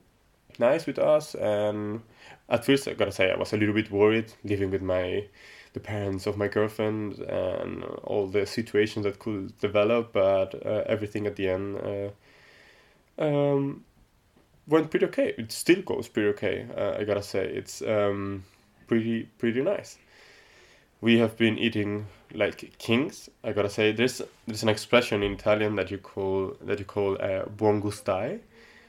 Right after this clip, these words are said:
That means that you eat good. And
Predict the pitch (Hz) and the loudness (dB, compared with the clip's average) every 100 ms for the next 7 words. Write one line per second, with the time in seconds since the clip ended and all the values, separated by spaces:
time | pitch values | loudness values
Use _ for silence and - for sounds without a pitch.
0 | _ _ _ - 107 107 107 107 113 117 | _ _ _ 4 6 6 2 2 0 -2
1 | - 107 104 107 104 117 - - - - | -2 -2 0 -2 -2 -4 -8 -8 -8 -10
2 | _ _ - 107 101 98 98 73 | _ _ 2 4 4 4 2 -2